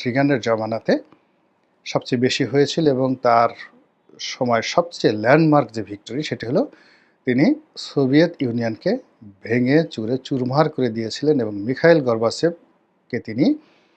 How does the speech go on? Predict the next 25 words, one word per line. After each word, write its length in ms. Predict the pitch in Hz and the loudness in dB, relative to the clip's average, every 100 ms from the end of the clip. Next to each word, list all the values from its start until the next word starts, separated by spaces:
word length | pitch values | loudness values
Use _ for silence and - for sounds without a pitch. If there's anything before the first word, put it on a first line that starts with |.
| _ _ _ | _ _ _
তার 120 | 120 - | -2 2
পকেটে 500 | 127 - 120 170 - - _ | 2 2 -2 -2 -2 -4 _
পুরতে 300 | 127 - 120 | -4 -4 -6
সমর্থ 480 | - - 113 110 117 | -6 -4 -4 -6 -8
হয়েছিলেন। 400 | 123 - 151 151 | -8 -4 -2 0
এবং 180 | 139 110 | 0 0
বলা 220 | 110 120 | 0 0
হয়ে 220 | - 131 | -2 -8
থাকে 280 | - 139 180 | -6 -6 -2
যে 280 | 180 214 269 - | 2 2 0 -6
সিআইএ 640 | - - 147 151 113 156 - _ _ _ _ _ _ _ | -6 4 6 6 4 0 -4 _ _ _ _ _ _ _
সেই 420 | - 139 139 202 | -6 0 2 2
ছাত্রজীবন 720 | - - - 175 147 143 143 | 0 -2 -2 0 2 4 2
থেকে 280 | 131 117 143 | 2 -2 -2
গর্বাচেভকে 720 | 113 110 113 - 113 - 180 302 - _ _ _ _ - 120 | 0 0 0 -2 -6 -4 -2 -2 -8 _ _ _ _ -8 -6
রিক্রুট 360 | 117 120 101 | -4 -6 -6
করেছিল 420 | - 104 - 147 | -6 -6 -4 0
এবং 240 | 147 117 117 | 0 0 -4
তাকে 680 | - 107 - 139 110 143 208 - | 0 0 0 -4 -2 -4 -6 -4
প্রমোট 360 | 123 123 - - | -2 -2 -4 -2
করতে 300 | 185 - 156 | -4 0 -4
করতে 340 | 87 - - - _ _ _ _ _ _ _ _ _ _ _ _ _ _ _ _ _ _ _ _ - | -4 -14 -20 -20 _ _ _ _ _ _ _ _ _ _ _ _ _ _ _ _ _ _ _ _ 2
একেবারে, 580 | 170 170 208 185 143 180 | 2 4 4 6 6 4
আহ, 480 | - 139 127 123 | 2 2 4 2
সেই, 400 | 123 - 117 107 | 0 -2 -2 -4